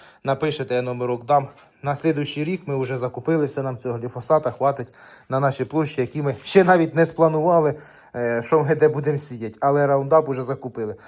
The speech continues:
Так що майте на увазі, як договориться Саня, готуємо з літа. Процес калібровки. Калібруємо пшеницю, Ле-, хотів сказати, Леммі.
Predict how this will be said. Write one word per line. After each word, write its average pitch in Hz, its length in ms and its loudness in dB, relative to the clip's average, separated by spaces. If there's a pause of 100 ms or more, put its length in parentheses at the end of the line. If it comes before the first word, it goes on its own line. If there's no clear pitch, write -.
(320)
Так 120 180 -4
що 135 120 -2
майте 143 280 0
на 139 140 -2
увазі, 139 520 2
як 131 160 -4
договориться 131 580 -4
Саня, 180 420 2 (400)
готуємо 147 600 -2
з 123 60 -6
літа. 110 320 -8 (920)
Процес 240 420 6 (100)
калібровки. 247 760 2
Калібруємо 233 680 2
пшеницю, 240 600 -2
Ле-, 233 400 2 (100)
хотів 214 340 -2
сказати, 233 440 2
Леммі. 208 420 0